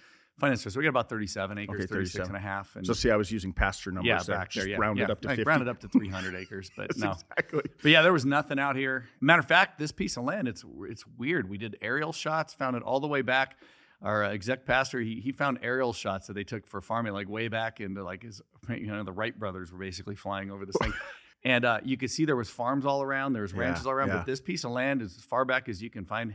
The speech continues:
Speaker 1: had nothing ever on it. No one ever
Speaker 2: Just
Speaker 1: lived
Speaker 2: been
Speaker 1: here.
Speaker 2: empty.
Speaker 1: No one, it, it was empty. It's
Speaker 2: People
Speaker 1: all
Speaker 2: thought you were a little crazy back then,
Speaker 1: Yeah.
Speaker 2: right? Like, you guys are just a little church meeting in a school,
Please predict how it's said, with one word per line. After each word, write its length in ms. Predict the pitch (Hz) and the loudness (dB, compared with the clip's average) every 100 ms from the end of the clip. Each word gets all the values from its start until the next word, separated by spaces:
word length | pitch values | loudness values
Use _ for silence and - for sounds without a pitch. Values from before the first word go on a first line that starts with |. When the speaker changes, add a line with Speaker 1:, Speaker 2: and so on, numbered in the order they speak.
| - | 2
Speaker 1:
had 240 | 127 113 | 2 4
nothing 560 | 110 123 131 139 127 123 | 2 2 0 -2 -4 -2
ever 260 | 113 110 107 | -4 -2 -2
on 200 | 101 110 | -2 -2
it. 120 | 82 - _ 104 | -4 -10 _ -4
No 140 | 113 | 0
one 100 | 120 | 0
ever 80 | 101 | 0
Speaker 2:
Just 140 | 107 | 2
Speaker 1:
lived 120 | 151 113 | 4 6
Speaker 2:
been 60 | |
Speaker 1:
here. 140 | 170 170 | 6 6
Speaker 2:
empty. 200 | 113 101 | 0 -2
Speaker 1:
No 120 | 117 | -4
one, 80 | 120 | -6
it, 180 | 113 98 101 | -8 -8 -6
it 60 | |
was 160 | 117 104 | -2 0
empty. 280 | 120 - - _ - | -2 -4 -14 _ 0
It's 80 | 170 | 6
Speaker 2:
People 160 | 196 262 | 8 8
Speaker 1:
all 40 | |
Speaker 2:
thought 220 | - 165 | 8 8
you 60 | 131 | 8
were 40 | |
a 60 | 127 | 6
little 160 | 113 95 | 4 2
crazy 360 | 131 151 92 | 2 2 0
back 220 | 87 80 | -4 -6
then, 140 | - 92 | -4 2
Speaker 1:
Yeah. 100 | 117 | 4
Speaker 2:
right? 180 | 135 - | 4 2
Like, 220 | 107 110 | -2 4
you 240 | 135 143 | 6 8
guys 220 | 135 127 | 8 6
are 80 | 117 | 4
just 260 | 110 123 - | 2 0 0
a 140 | 110 131 | -4 2
little 220 | 131 123 | 2 4
church 320 | - 135 - | 4 4 6
meeting 280 | 135 127 117 | 4 6 4
in 80 | 107 | 2
a 20 | |
school, 560 | - 175 160 110 104 | 0 6 8 8 4